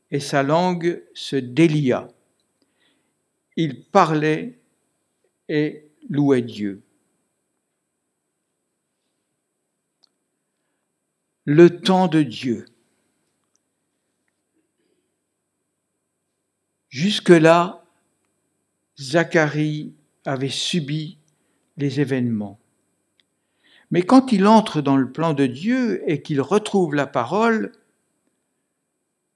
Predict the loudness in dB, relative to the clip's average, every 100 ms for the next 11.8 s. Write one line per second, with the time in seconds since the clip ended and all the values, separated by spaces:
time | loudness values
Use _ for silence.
0 | _ -18 -6 -2 -2 0 2 2 2 0
1 | 0 -2 -2 -8 _ _ _ _ _ _
2 | _ _ _ _ _ _ -4 -2 2 0
3 | -2 -10 -6 -4 -2 0 2 2 2 2
4 | 2 0 -2 -8 -12 _ _ _ _ _
5 | _ _ _ _ _ _ _ _ _ _
6 | _ _ _ _ _ -6 -2 -2 2 4
7 | 6 4 2 2 0 0 -4 -4 -2 0
8 | 0 0 0 2 0 0 -6 -10 -6 0
9 | 0 4 6 6 6 4 2 2 0 0
10 | 0 -2 -2 -2 0 2 2 0 -4 -8
11 | -6 -4 -2 -2 -2 -4 -4 -8